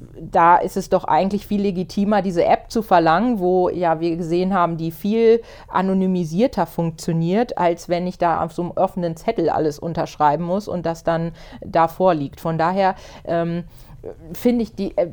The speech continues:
das braucht es nicht zwingend hinsichtlich dieses, äh, G-, Teil des Gesetzesentwurfs. Was ich hingegen begrüße, ist dieser Part, wo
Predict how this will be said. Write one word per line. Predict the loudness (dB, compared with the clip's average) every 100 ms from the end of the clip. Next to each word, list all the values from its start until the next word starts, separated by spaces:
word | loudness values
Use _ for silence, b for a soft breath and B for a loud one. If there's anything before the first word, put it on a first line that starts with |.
| -2
das | -2 -2
braucht | 2 4 4 0 -10
es | -6
nicht | -8 -8 -6
zwingend | -4 -4 -4
hinsichtlich | -4 -4 -6 -6 -12
dieses, | -10 -8 -8 -10 -14
äh, | -12 -12 -18 -20 -18
G-, | -18 -18 -20 -14 0
Teil | 2 4
des | 0 -4
Gesetzesentwurfs. | -2 -2 -4 -8 -8 -4 0 0 0
Was | -4 -2
ich | -4 -4 -2
hingegen | 0 0 -2 -2
begrüße, | -2 0 0 0 -2
ist | -2 -6 -8
dieser | -2 2 2 0 -4
Part, | -2 2 2 0 -10 B B
wo | -8 -2 2 4 2